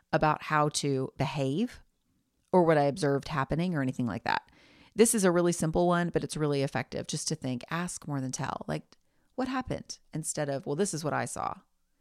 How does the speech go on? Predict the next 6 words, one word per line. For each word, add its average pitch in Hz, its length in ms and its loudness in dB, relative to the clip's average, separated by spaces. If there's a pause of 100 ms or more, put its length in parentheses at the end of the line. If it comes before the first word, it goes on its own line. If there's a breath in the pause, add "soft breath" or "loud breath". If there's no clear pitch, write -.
(560)
Ask 147 340 -2
more 143 100 0
than 127 120 -2
tell. - 280 -12 (960)
Number 202 240 4
eight, - 300 -6